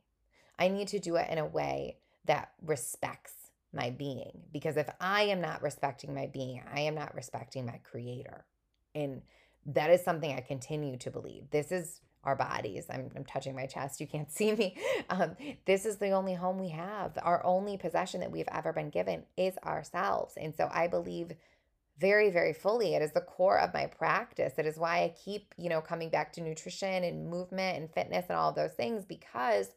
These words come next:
how we show up for our physical being is going to be directly correlated with how we can show up for our spiritual selves, with how we can show up for our mental and intellectual selves, and how we can show up with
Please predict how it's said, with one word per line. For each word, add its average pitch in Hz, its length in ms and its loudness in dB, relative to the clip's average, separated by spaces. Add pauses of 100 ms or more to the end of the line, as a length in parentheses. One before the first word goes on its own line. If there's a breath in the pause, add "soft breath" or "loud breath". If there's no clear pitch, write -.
(360 soft breath)
how - 340 2
we 220 100 6
show 202 140 0
up 180 120 2
for 175 100 2
our 170 140 4
physical 170 340 -2
being 202 540 -2 (1200)
is 226 280 2
going 214 260 4
to 208 100 -4
be 190 120 -2
directly 180 500 4
correlated 196 460 6
with 170 80 0
how 175 180 2
we 180 100 2
can 175 200 -4
show 175 100 2
up 175 140 0
for 170 100 2
our 175 100 4
spiritual 190 480 -2
selves, - 320 -4
with 170 120 -2
how 170 240 2
we 190 120 -4
can 170 200 -8
show 170 100 -2
up 160 180 2
for 165 60 -2
our 165 140 2
mental 170 480 -2
and 156 120 0
intellectual 165 600 -2
selves, 151 300 -2
and 170 100 -6
how 180 180 -4
we 190 80 -4
can 180 160 -8
show 175 120 -2
up 160 100 -2
with - 80 -10